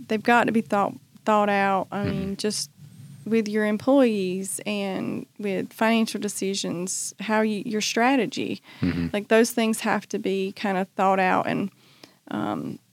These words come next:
Speaker 1: just learning to, to slow down and,
Speaker 2: Mm-hmm.
Speaker 1: and, and be, be more patient
Speaker 2: Mm-hmm.
Speaker 1: for sure.
Speaker 2: Yeah. Well, I'm imagining the rate at which you're starting up this business and growing, that there's a lot of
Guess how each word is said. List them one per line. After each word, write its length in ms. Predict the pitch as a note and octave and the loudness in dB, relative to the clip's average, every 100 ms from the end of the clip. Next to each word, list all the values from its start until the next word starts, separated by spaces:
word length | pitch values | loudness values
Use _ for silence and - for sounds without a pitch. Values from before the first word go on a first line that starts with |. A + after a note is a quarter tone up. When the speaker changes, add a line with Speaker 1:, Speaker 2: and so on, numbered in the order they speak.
| _ | _
Speaker 1:
just 300 | G3+ G#3+ - - _ _ _ _ _ _ - | -2 -2 -4 -10 _ _ _ _ _ _ -4
learning 520 | G#3 G#3+ G#3 G3 G3 | 2 4 4 0 -2
to, 360 | - F#3 F#3 G3 - | -2 0 0 -4 -12
to 120 | - G#3+ | -10 -8
slow 360 | - G3+ G#3+ | -4 0 2
down 420 | G#3 G3 F#3+ F#3+ | 2 0 0 -2
and, 180 | F#3 F3+ | -2 0
Speaker 2:
Mm-hmm. 240 | F#3+ E3 E3+ | 0 0 -2
Speaker 1:
and, 180 | G#3 F#3 - | -2 -4 -4
and 140 | G#3 | -2
be, 240 | G3 G3 A3 _ _ | -2 -4 -8 _ _
be 140 | G#3 G#3+ | -4 -2
more 180 | G3 G#3 | -2 -4
patient 640 | - G#3 - - - - - | -4 -4 -4 -6 -6 -12 0
Speaker 2:
Mm-hmm. 340 | G3 F#3 G3 | 2 4 4
Speaker 1:
for 60 | A3+ | 2
sure. 380 | - G#3 A3 G3+ - _ _ - | 2 0 0 -4 -10 _ _ 0
Speaker 2:
Yeah. 220 | F2 F#2 B2+ _ - - - - - - | 4 4 2 _ -16 -10 -8 -8 -6 6
Well, 380 | G2+ G2+ G#2 - | 8 10 8 6
I'm 220 | - G2+ | 4 6
imagining 960 | F#2+ G2 G#2+ G#2+ G#2+ G2 G2 G2 B2+ G#2 | 8 8 8 8 8 8 8 6 2 4
the 120 | F#2+ | 6
rate 320 | F2+ G2+ G#2+ | 8 8 10
at 100 | G#2 | 8
which 260 | G2 G2 - | 8 6 6
you're 380 | G2+ F#2 E2+ D#2+ - _ | 8 8 6 2 -8 _
starting 400 | - - A2 G#2+ | 0 6 8 8
up 100 | G#2+ | 6
this 160 | - A#2 | 4 4
business 420 | G#2+ G2+ G2 F2 | 6 6 6 4
and 120 | F#2 | 2
growing, 400 | F2+ G2+ G2 F#2+ | 6 8 8 8
that 140 | F2+ F2+ | 4 0
there's 180 | F#2 F2+ | 0 0
a 80 | F#2 | 0
lot 320 | F#2 F#2+ F#2 | 2 2 2
of 260 | F#2+ F#2 | 0 -4